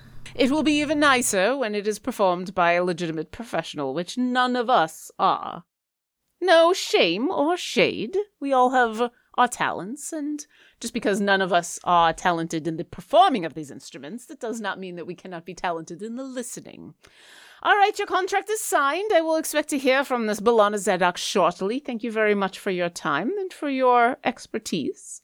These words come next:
I look forward to hopefully working with you in the future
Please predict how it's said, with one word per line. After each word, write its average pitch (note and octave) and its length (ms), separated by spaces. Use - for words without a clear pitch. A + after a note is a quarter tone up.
I F#3 720
look G#4+ 220
forward B4+ 360
to B4 120
hopefully A4 400
working G4+ 300
with G#4 160
you F#4+ 120
in G4+ 120
the G#4 80
future G4+ 680